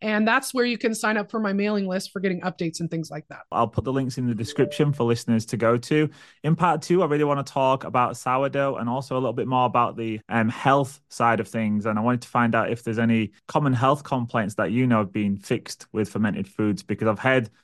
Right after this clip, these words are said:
Speaker 2: a lot online, but you, you never know. Like, you don't know if someone's just saying it or not. So I wanna find out your experiences on that one. So thank you so much for joining us again, Lan. It's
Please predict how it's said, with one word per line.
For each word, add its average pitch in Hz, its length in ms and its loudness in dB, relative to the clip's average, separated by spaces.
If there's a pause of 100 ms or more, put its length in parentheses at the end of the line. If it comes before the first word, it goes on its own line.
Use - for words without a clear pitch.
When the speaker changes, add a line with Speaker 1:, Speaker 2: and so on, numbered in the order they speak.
(160)
Speaker 2:
a 117 60 0
lot 143 220 6
online, 135 480 4
but 107 220 -2
you, 117 460 -4
you 127 120 0
never 135 200 4
know. 117 280 4
Like, 107 180 0
you 117 80 -4
don't 107 160 -2
know 110 60 -2
if 107 80 -4
someone's 110 260 -2
just - 180 -8
saying 143 260 4
it - 20 0
or 135 100 2
not. 120 180 0
So 120 120 -2
I - 20 2
wanna 127 220 0
find 120 200 0
out 107 120 0
your 113 180 0
experiences 110 540 -4
on 110 100 2
that 139 160 2
one. 202 160 4 (300)
So 160 200 2
thank 185 200 0
you 190 80 -2
so 190 100 -2
much 165 140 -4
for 160 80 -10
joining 151 280 0
us 143 80 -4
again, 147 200 -2
Lan. 147 160 2
It's 120 120 -4